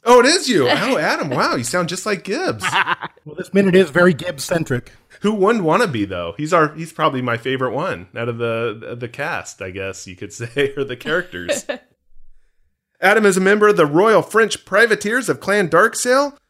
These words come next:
Speaker 1: which is a pirate reenactment group, and they do everything. I'll let him give you the tagline in a moment,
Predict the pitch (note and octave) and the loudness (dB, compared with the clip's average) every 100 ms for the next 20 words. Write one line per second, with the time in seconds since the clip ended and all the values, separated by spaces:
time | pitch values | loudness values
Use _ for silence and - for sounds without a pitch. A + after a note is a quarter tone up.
0 | _ - C3 B2+ B2 - F#3 F3+ - C#3 | _ -8 -4 0 -2 0 2 2 0 -2
1 | D#3+ D3+ F3 G3 F#3 E3 F3 G3+ - C3 | 2 2 0 -2 -6 -4 -4 -4 -8 -6
2 | C3 D3+ E3 F3+ F3+ F3 F3 G#3+ C#3 A2 | -4 -6 -4 -2 -2 -2 -6 -6 -8 -6
3 | F2+ D#2+ - _ A#2+ C3+ B2+ D3 D3 C3 | -6 -8 -14 _ -4 0 2 0 -2 -2
4 | B2+ B2 A#2 C#3 C3 B2 B2 A#2+ A2 C3 | -2 -2 -2 0 0 2 0 0 0 2
5 | D#3 C3 | 4 2